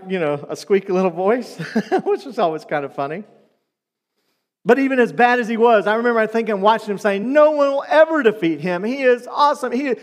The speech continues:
he is one of those people that will defeat anyone."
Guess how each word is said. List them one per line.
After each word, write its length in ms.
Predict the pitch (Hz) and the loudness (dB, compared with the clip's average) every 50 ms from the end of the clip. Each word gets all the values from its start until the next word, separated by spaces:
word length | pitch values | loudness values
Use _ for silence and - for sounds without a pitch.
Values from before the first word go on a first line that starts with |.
| - - - | -12 -14 -6
he 140 | 285 330 | -4 -2
is 160 | 311 294 277 254 | -2 -2 -2 -2
one 180 | 277 285 294 | -2 0 0
of 60 | 285 | 0
those 120 | 277 277 277 | 0 -2 -4
people 280 | - 269 269 262 254 | -4 -4 0 2 2
that 80 | 254 240 | 2 4
will 240 | 240 226 226 220 180 | 6 4 4 4 2
defeat 360 | 220 220 220 - 262 247 - - | 2 2 2 -2 -8 -8 -6 -2
anyone." 640 | 294 302 311 294 277 233 180 147 123 110 104 - | -2 -2 0 0 -2 -2 -2 -2 -4 -4 -8 -12